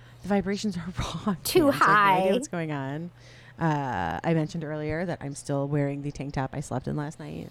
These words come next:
Speaker 1: so that's how my Thursday is.
Speaker 2: Woohoo!
Speaker 1: I, uh, yeah, uh, started some new physical therapy recently, which, uh,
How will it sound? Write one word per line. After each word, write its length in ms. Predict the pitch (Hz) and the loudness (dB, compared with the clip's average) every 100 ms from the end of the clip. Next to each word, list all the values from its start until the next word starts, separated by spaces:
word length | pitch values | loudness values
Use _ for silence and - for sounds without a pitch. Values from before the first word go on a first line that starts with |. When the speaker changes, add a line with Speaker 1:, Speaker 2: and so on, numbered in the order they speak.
| - | -16
Speaker 1:
so 440 | - - - - 165 - - - - - | -14 -12 -10 -10 -12 -14 -20 -20 -20 -6
that's 200 | 170 156 | -2 0
how 120 | 180 | 0
my 200 | 156 143 | 0 0
Thursday 440 | 160 139 147 - 71 65 | -2 -4 -4 -6 -6 -8
is. 220 | 80 - - | -10 -12 -8
Speaker 2:
Woohoo! 440 | 220 403 392 453 359 | -2 2 6 6 6
Speaker 1:
I, 320 | 151 147 135 | 2 0 -2
uh, 380 | 117 - - - | -4 -6 -10 -12
yeah, 400 | - 214 285 - - - | -4 -2 -2 -4 -6 -6
uh, 840 | 165 156 151 135 107 64 62 113 - - - | -2 0 0 0 -2 -4 -4 -6 -8 -16 -14
started 540 | - - 208 208 202 | -8 -2 0 0 0
some 320 | - 220 196 196 | 0 -2 -2 -4
new 120 | 196 | -6
physical 320 | 208 190 180 | -6 -8 -8
therapy 540 | - 202 190 202 202 175 | -4 0 0 0 -2 -2
recently, 640 | 160 - 160 156 151 190 | -2 -4 -6 -4 -2 -2
which, 460 | 170 151 - - - - - - - - - | -2 -2 -6 -14 -16 -20 -20 -20 -20 -20 -6
uh, 440 | 160 143 135 110 | 0 2 0 -2